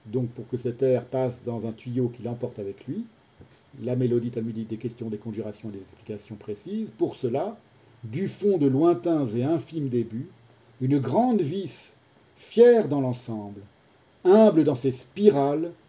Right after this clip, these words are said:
tourne à la rencontre de l'interrogé. L'autre citation, qui s'applique tout aussi remarquablement, peut-être moins magnifiquement, mais enfin qui s'applique vraiment remarquablement à la pensée juive et à ce que, ce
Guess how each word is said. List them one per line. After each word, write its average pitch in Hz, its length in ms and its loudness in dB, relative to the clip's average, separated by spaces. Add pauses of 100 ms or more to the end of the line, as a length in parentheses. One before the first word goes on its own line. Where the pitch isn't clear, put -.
(400)
tourne 202 340 6 (100)
à 135 80 -2
la 131 100 0
rencontre 123 480 -6
de 107 80 -6
l'interrogé. 110 540 -14 (4000)
L'autre 196 220 10
citation, 135 560 -4 (1300)
qui 139 120 -6
s'applique 147 420 -4
tout 202 220 -6
aussi 147 380 0
remarquablement, 135 840 0 (280)
peut-être - 180 -2 (840)
moins 147 160 -2
magnifiquement, 139 480 -2
mais 135 120 -2
enfin 120 240 -6
qui 123 100 -16
s'applique 165 320 -6
vraiment 175 240 -2
remarquablement 139 520 0
à - 20 0
la 123 80 0
pensée 120 300 -6
juive 196 320 -4
et 120 60 2
à 107 80 -4
ce - 60 -12
que, 98 380 -8
ce - 80 -20